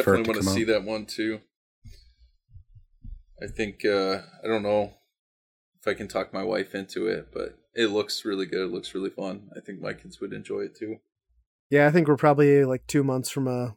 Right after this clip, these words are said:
Speaker 3: physical release on that probably at this point.
Speaker 2: Right.
Speaker 3: So it's just one of those things, like, pick it up on Blu-ray and just kick back and enjoy it. It's,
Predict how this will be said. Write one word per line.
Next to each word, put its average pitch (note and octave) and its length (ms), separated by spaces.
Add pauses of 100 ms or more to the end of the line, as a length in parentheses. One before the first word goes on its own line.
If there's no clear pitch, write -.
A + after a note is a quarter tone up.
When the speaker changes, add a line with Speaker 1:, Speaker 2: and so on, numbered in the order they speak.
Speaker 3:
physical C3+ 480
release C3 380
on C#3 120
that C#3 200
probably C3+ 320
at C3 80
this - 140
point. C#3 240
Speaker 2:
Right. G#2 120
Speaker 3:
So B2 360 (640)
it's - 100
just F#3 120
one G3+ 80
of F3+ 80
those D3+ 120
things, D3 180
like, C#3 100
pick F3+ 160
it D#3 60
up C#3+ 120
on C3 120
Blu-ray C3 380
and A#2+ 100
just A2 100
kick B2+ 200
back B2 280
and B2 80
enjoy A#2 300
it. A#2+ 160
It's, - 420